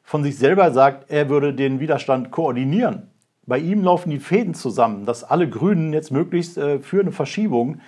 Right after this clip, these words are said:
des Cannabis-Gesetzes, für die Anrufung des Vermittlungsausschusses stimmen. Deswegen haben die zuerst irgendwie, äh, unsere, ähm,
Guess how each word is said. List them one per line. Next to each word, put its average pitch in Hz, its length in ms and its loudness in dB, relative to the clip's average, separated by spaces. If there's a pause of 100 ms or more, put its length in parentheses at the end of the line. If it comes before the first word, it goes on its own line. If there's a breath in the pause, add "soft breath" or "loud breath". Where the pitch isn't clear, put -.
(160 loud breath)
des 135 120 -14
Cannabis-Gesetzes, 135 720 -2
für 202 200 0
die 170 100 -2
Anrufung 156 400 -4
des 139 100 -10
Vermittlungsausschusses 123 960 -6
stimmen. 95 440 -6 (460 soft breath)
Deswegen 143 460 0
haben 147 180 2
die 165 160 -2
zuerst 170 440 0
irgendwie, 131 520 -2
äh, 135 340 -2
unsere, 131 540 -2 (520 loud breath)
ähm, 123 420 -2